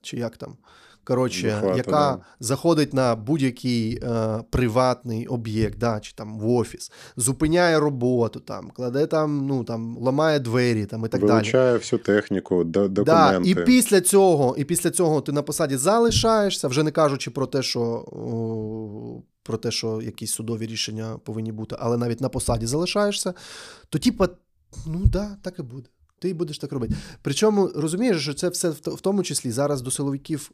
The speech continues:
Speaker 1: набагато більше довіри. Набагато більше довіри.
Speaker 2: Абсолютно,
Speaker 1: Е,
Speaker 2: абсолютно точно. І
Speaker 1: ну,
Speaker 2: пошани, і
Speaker 1: очевидно,
Speaker 2: довіри
Speaker 1: очевидно,
Speaker 2: набагато
Speaker 1: тому
Speaker 2: більше.
Speaker 1: що, да, тому що очевидно, що всі сили оборони, там, зі всіх, і сп-, і, і поліція, і С Б У,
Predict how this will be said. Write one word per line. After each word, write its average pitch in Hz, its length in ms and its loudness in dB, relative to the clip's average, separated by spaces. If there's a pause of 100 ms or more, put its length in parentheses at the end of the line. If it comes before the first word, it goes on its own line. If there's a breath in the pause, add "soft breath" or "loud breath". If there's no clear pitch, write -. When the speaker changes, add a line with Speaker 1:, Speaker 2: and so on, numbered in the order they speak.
(140)
Speaker 1:
набагато 131 500 -4
більше 139 360 -6
довіри. 120 440 -6 (920)
Набагато 120 480 -2
більше 113 300 -10
довіри. 120 320 -8
Speaker 2:
Абсолютно, 92 800 2
Speaker 1:
Е, 92 100 2
Speaker 2:
абсолютно 120 600 2
точно. - 400 -4 (160)
І 131 40 -6
Speaker 1:
ну, 123 160 0
Speaker 2:
пошани, 113 240 0
і 120 40 4
Speaker 1:
очевидно, 123 280 6
Speaker 2:
довіри 104 260 6
Speaker 1:
очевидно, 104 100 4 (120)
Speaker 2:
набагато 107 200 4
Speaker 1:
тому - 160 2
Speaker 2:
більше. 139 120 2
Speaker 1:
що, 123 200 0 (540 loud breath)
да, 127 260 4
тому 120 260 -2
що 117 460 0
очевидно, 131 480 -2
що 120 120 -6
всі 127 460 -2
сили 120 260 -4
оборони, 127 500 0
там, 113 360 -8
зі 110 140 -4
всіх, 139 500 -2
і 120 140 -8
сп-, - 280 -10
і, 120 440 -2 (340)
і 135 60 -4
поліція, 131 680 -4 (160)
і 131 160 -2
С 135 140 -2
Б 127 120 -6
У, 120 340 -2